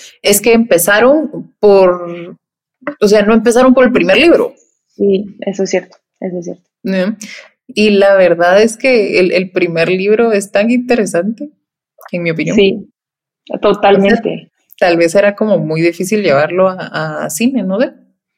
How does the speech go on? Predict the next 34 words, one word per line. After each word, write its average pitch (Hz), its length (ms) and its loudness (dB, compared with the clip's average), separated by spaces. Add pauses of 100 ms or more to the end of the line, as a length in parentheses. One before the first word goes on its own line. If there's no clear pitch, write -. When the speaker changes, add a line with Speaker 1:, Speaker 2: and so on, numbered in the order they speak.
(1040)
Speaker 2:
Sí, - 300 -10 (140)
aunque 233 240 2
creo 403 180 2
que - 60 2
sí 254 180 2
hubiera 233 460 4
podido 202 320 4
ser 208 240 -2
posible. 208 440 0 (460)
Speaker 1:
Habría 208 280 2
sido 190 200 0
muy 180 140 -6
bonito. 156 320 -8 (500)
Speaker 2:
Sí. 175 500 -10 (360)
Sí, 196 140 -6
lástima. 180 480 -10 (1160)
Speaker 1:
Pues 160 200 -2
sí, 175 200 -10
y, 220 440 0
em, 180 800 0
pues 185 220 0
adentrándonos 208 560 0
un 208 80 -2
poquito 226 280 -4
más 233 200 2
en 247 80 4
la 240 120 -2
conversación, 180 760 -2
retomando 185 480 -2
un 208 60 -8
poquito 208 440 -2 (200)
<laughs> - 160 -20
el 233 280 -2
tema, 208 460 -8